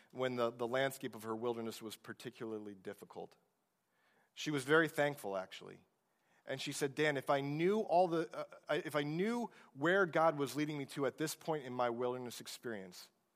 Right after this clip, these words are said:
I would happily go through the difficult terrain I've gone through." See, I think she exemplifies for me the gratitude it is to walk through the wilderness hand in hand with the Lord.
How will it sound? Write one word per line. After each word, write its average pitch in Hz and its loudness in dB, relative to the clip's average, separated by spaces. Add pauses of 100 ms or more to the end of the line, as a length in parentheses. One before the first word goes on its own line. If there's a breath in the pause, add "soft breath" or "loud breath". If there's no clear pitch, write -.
(840)
I 147 0
would 151 -2
happily 165 0
go 135 -2
through 127 -10
the 110 -4
difficult 117 -10
terrain 107 -8
I've 101 -8
gone 101 -6
through." - -14 (1500)
See, 165 -2 (420)
I 143 -2
think 190 -2
she 151 -4 (340 loud breath)
exemplifies 139 2
for - -8
me 127 -4
the 120 -4
gratitude 139 2
it 123 -4
is 120 0
to - -8
walk 131 0
through 139 -8
the 131 -4
wilderness 113 -4 (100)
hand 131 -8
in 117 -10
hand 113 -10
with 98 -16
the 95 -14
Lord. 92 -16